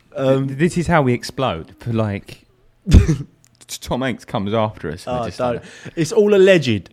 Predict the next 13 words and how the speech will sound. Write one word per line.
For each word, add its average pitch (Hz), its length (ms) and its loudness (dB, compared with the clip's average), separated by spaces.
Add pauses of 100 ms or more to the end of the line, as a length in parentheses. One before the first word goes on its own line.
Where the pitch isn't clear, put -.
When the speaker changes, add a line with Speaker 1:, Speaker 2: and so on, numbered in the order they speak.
Speaker 1:
all 113 60 -8
right? 117 260 0 (140)
We're 139 140 -6
not 147 160 2
saying 151 160 2
Speaker 2:
Yeah. 147 40 0
Speaker 1:
we 139 80 0
believe 135 440 -2
it, 123 260 -8 (920)
all 104 120 -10
right? 110 200 -6
We're 107 80 -16
just, 113 200 -12